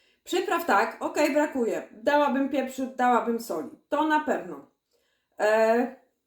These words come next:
mąki już bym nie dawała tak jak jest, bo są dosyć takie gęste.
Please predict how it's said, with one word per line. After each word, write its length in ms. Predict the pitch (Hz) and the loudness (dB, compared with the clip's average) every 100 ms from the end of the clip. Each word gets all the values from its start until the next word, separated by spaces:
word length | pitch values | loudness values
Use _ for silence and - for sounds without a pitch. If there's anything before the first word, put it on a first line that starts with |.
| _ | _
mąki 360 | 202 294 381 381 | -4 -2 0 -2
już 100 | 285 | -2
bym 200 | 285 294 | 2 2
nie 100 | 269 | 2
dawała 440 | 247 254 262 254 | 0 2 2 2
tak 180 | 247 - | -2 -6
jak 180 | 175 - | -8 -4
jest, 220 | 302 269 | -2 -2
bo 100 | 240 | -6
są 200 | 240 233 | -4 -2
dosyć 340 | 233 240 240 | -2 -2 -4
takie 260 | 214 - 180 | -6 -8 -4
gęste. 600 | 240 294 - 277 262 254 | -2 -2 -2 -2 -2 -4